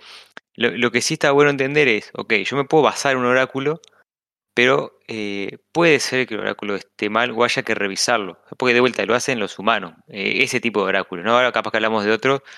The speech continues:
y vemos si, si son tan cuestionables o, o son tan, eh, sólidos, o me-, más o menos sólidos que este, ¿tá? Un saludo a Lobo Loco, que lo acabo de ver en el chat ahí.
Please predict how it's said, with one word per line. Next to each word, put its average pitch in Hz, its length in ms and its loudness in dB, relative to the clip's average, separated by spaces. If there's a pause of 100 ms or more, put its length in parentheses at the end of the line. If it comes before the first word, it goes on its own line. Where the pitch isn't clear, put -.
(560)
y 110 180 -2
vemos 113 320 4
si, 95 180 -6
si 95 200 -8
son 107 180 -6
tan 110 160 -2
cuestionables 110 680 -2
o, 104 320 0
o 95 80 -6
son 110 220 -6
tan, 110 280 -4
eh, 95 460 -4 (1080)
sólidos, 110 800 2 (120)
o 101 60 -10
me-, 107 300 -4
más 107 240 -2
o 110 40 -4
menos 104 200 -2
sólidos 110 240 2
que 90 120 -4
este, - 320 -12
¿tá? 123 180 -2
Un - 120 -8
saludo 110 240 2
a 104 60 6
Lobo 104 160 6
Loco, 117 260 2
que 98 160 -8 (840)
lo - 100 4
acabo 120 220 4
de 120 140 8
ver 113 100 4
en 107 60 2
el 98 80 -6
chat 117 220 -2
ahí. 120 360 -2